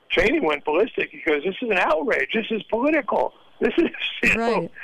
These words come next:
Speaker 1: this is them, uh, p-, weaponizing the, the D O J to go after, uh, an innocent man." Right? Can you
Speaker 2: Mm-hmm.
Speaker 1: imagine that coming out of the mouth of Dick Cheney?
Speaker 2: <laughs>
Speaker 1: How soon we forget,
Speaker 2: Oh,
Speaker 1: right?
Speaker 2: jeez.
Speaker 1: He was furious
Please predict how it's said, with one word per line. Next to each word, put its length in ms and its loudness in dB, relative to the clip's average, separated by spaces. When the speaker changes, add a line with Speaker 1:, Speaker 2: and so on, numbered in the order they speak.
Speaker 1:
this 200 0
is 200 0
them, 280 0
uh, 200 0
p-, 100 -2
weaponizing 840 0
the, 300 0
the 0 -
D 120 2
O 220 -2
J 340 0
to 120 -2
go 220 0
after, 440 -2
uh, 40 2
an 260 2
innocent 400 0
man." 300 2
Right? 140 0
Can 120 0
you 100 0
Speaker 2:
Mm-hmm. 100 -2
Speaker 1:
imagine 320 0
that 180 0
coming 220 -2
out 120 0
of 80 -6
the 60 0
mouth 140 -2
of 100 -10
Dick 160 -6
Cheney? 380 -2
Speaker 2:
<laughs> 160 -12
Speaker 1:
How 140 2
soon 200 2
we 180 0
forget, 500 0
Speaker 2:
Oh, 140 0
Speaker 1:
right? 220 2
Speaker 2:
jeez. 480 -2
Speaker 1:
He 100 4
was 160 2
furious 560 0